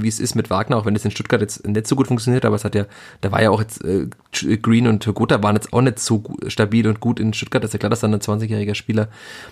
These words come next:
da jetzt auch nicht funktioniert, aber in den letzten Spielen der zweiten Bundesliga gegen eine Konkurrenz, die, die man auch im Wettbewerb hat, hat das ja sehr gut funktioniert. Und wie gesagt, äh, jemand, der halt vier Vorlagen macht, äh,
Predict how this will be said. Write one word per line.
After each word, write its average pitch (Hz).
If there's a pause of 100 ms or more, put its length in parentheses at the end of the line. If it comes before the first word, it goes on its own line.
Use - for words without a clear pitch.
da 104
jetzt 107
auch 113
nicht 123
funktioniert, 113
aber 104
in 107
den 104
letzten 107
Spielen 110
der 113
zweiten 104
Bundesliga 123
gegen 101
eine 101
Konkurrenz, 104 (100)
die, 87
die 101
man 104
auch 110
im 101
Wettbewerb 104
hat, 123 (440)
hat -
das 110
ja 110
sehr 107
gut 110
funktioniert. 113
Und 101
wie 101
gesagt, 110
äh, 101 (160)
jemand, 110
der 107
halt 104
vier 117
Vorlagen 120
macht, -
äh, -